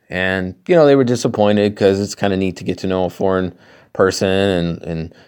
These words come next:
as best we could in our broken communication style, to, you know, learn more about them and them about me. And this one lady, she had this, this dignified way about her,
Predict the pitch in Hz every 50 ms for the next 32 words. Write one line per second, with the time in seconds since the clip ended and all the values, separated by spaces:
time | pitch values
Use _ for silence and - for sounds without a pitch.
0 | _ _ - 95 90 90 95 101 104 - - 107 101 104 - - 107 101 104 104
1 | 98 92 92 92 92 92 90 87 85 87 - - - 90 101 101 98 - 98 95
2 | 90 - 101 98 95 90 87 - 107 98 90 - 92 85 - - 101 92 90 92
3 | 98 104 101 92 - _ _ _ _ - 131 120 95 90 92 107 113 117 117 117
4 | 113 110 104 101 104 98 - - 95 95 98 98 98 98 92 87 82 90 95 98
5 | 101 98 101 101 - 85 92 87 87 87 87 - - - - - - - - -
6 | - 117 135 143 135 - 127 147 175 190 180 160 147 143 147 143 135 135 - -
7 | - _ _ _ _ _ - - 120 127 147 147 143 143 131 113 - - - -
8 | _ _ _ _ _ _ _ _ _ _ _ _ _ _ - 80 85 - - _
9 | _ _ - 131 147 143 139 135 - - - - 101 95 95 92 87 82 - -
10 | - _ _ _ - - 85 90 92 98 98 90 80 - - - - - - -
11 | 52 50 - - - _